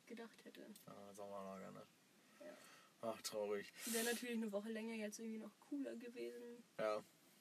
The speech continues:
Speaker 1: Anderer Platz. Aber zu Hause auch mal zu sein, ist irgendwie auch ganz cool, weil man war irgendwie mal mit den Pfadfindern präsent zu Hause. Auch so das Wandern gerade, wenn du dann siehst, die ganzen Urlauber sind hier längs und sonst was und du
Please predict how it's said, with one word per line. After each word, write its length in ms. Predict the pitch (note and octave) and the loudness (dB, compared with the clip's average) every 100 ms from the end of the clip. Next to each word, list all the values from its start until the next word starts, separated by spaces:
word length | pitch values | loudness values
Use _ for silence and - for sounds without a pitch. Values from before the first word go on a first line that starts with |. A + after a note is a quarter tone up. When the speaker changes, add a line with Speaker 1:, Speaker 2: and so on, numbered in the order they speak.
| - - | -20 -10
Speaker 1:
Anderer 300 | G3+ G3 G#3 | -6 -4 -6
Platz. 500 | - A3+ A3 - - - - - - - - - | -4 -6 -4 -6 -8 -16 -20 -20 -20 -20 -20 -8
Aber 320 | - G#3 A3+ A3+ | 0 8 8 8
zu 140 | A#3+ A#3+ | 10 12
Hause 260 | D4 D4 | 12 12
auch 80 | B3+ | 10
mal 140 | C#4 C4+ | 10 2
zu 140 | C4+ | 2
sein, 260 | B3+ B3+ C4 | 8 8 8
ist 180 | A3 C#4 | 0 -2
irgendwie 240 | - D4 B3+ | 0 4 6
auch 100 | D4+ | 6
ganz 200 | A#3 - | 2 2
cool, 140 | A#3 G#3+ | 0 4
weil 120 | G#3+ | 4
man 200 | A3 A3 | 6 6
war 200 | A3 A#3+ | 10 8
irgendwie 220 | B3 A#3+ | 8 4
mal 160 | A#3 A#3 | 8 8
mit 160 | A#3+ | 8
den 100 | G#3+ G#3+ | 4 6
Pfadfindern 560 | B3+ C4+ - A#3 A3+ | 6 4 2 2 2
präsent 440 | G#3+ A3+ A3 C4 - | 2 2 4 4 2
zu 160 | F#3+ | 0
Hause. 400 | F#3 F3+ F#3 G#3+ C#4 - - - - - - - - | 4 4 4 2 0 -16 -20 -20 -20 -20 -20 -20 0
Auch 160 | - G#3 | 4 4
so 460 | A3 G#3+ G#3+ G#3 - F#3+ | 4 6 6 6 2 -2
das 260 | G#3 G#3 - | 0 2 4
Wandern 420 | A3+ A#3+ G3 G3 | 6 6 6 4
gerade, 400 | F#3 G3 G3 G3 | 6 6 6 8
wenn 100 | G3+ | 8
du 80 | G3 | 8
dann 180 | G3+ G3+ | 6 4
siehst, 260 | G#3 G#3 | 0 -2
die 60 | G#3 | 2
ganzen 380 | G3+ G3+ G#3 F#3 | 2 4 -2 2
Urlauber 400 | G#3 G#3+ G#3 G#3+ | 4 4 4 2
sind 180 | G#3 A3 | 0 0
hier 100 | A3 | 2
längs 300 | G3+ G#3 G3+ | 2 0 0
und 100 | G#3 | 4
sonst 240 | G3+ G3+ | 6 6
was 300 | G3+ G3 G3+ | 4 4 4
und 140 | - G3+ | 0 0
du 180 | G3 | -2